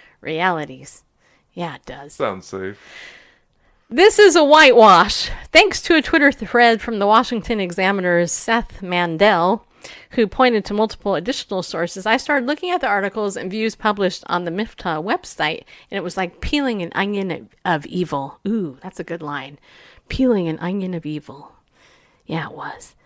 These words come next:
Speaker 1: There was layer upon layer of anti-, of vile anti-Semitism. First, the group actually published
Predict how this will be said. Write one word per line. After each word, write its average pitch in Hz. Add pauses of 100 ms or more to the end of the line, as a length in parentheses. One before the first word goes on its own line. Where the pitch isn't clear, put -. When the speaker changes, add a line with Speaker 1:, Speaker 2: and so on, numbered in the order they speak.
(260)
Speaker 1:
There 214
was 202
layer 277
upon 226
layer 202
of 160
anti-, 190 (320)
of 156
vile 185
anti-Semitism. 165 (360)
First, -
the 202
group 247
actually 233
published 220